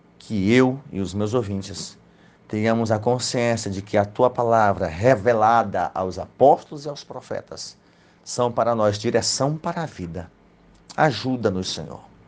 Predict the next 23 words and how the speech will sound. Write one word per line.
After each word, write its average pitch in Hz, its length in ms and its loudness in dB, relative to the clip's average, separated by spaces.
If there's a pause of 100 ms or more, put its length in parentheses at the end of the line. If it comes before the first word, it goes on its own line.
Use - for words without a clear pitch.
(200)
a 107 120 0
vivermos 104 720 -2 (340)
uma 120 220 4
vida 107 480 -2 (140)
regulamentada 139 1300 0
por 101 180 -2
ela, - 260 -8 (600)
conforme 104 440 -2
a - 20 -4
tua 98 220 -2
palavra, 98 500 2
conforme 92 480 -10
a - 20 -8
tua 92 180 -2
orientação. 90 580 -6 (520)
Espírito 135 540 -2
Santo, 104 400 -4
dá-nos 110 420 4
discernimento 151 840 -8 (400)
até 110 240 -2
que 98 140 -10
Cristo 92 340 -8
venha. 92 560 -2